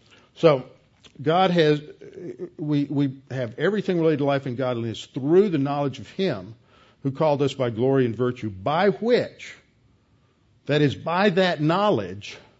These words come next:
by which has been given to us exceedingly great and precious promises. That's in His Word.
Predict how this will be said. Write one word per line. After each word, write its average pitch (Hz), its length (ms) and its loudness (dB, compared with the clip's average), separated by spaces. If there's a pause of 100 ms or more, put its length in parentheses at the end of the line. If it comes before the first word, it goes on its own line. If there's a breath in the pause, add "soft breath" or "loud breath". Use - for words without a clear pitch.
(1200 soft breath)
by 156 240 2
which 160 360 4
has 123 120 -2
been 123 140 0
given 175 260 2
to 147 200 0
us 113 300 -2
exceedingly 202 880 0
great 180 460 -2
and 160 160 -4
precious 160 400 -6
promises. 175 680 -6
That's 165 280 -6
in 180 80 -2
His 156 220 -2
Word. 170 440 -4